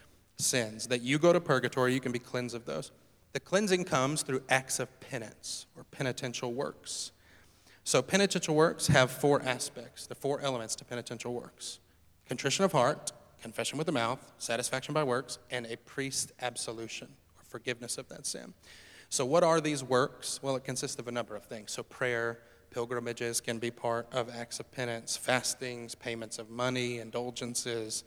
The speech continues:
and other good works. And they grab this not from any scripture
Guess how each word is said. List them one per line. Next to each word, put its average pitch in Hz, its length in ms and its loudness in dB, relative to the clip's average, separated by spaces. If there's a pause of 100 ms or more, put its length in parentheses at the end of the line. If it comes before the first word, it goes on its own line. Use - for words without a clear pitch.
(360)
and 120 140 -6
other 120 240 -2
good 113 220 -4
works. - 380 -10 (400)
And 147 100 -4
they 160 100 0
grab 170 460 0
this 143 360 4
not 175 200 2
from 170 160 4
any 151 400 0
scripture - 560 2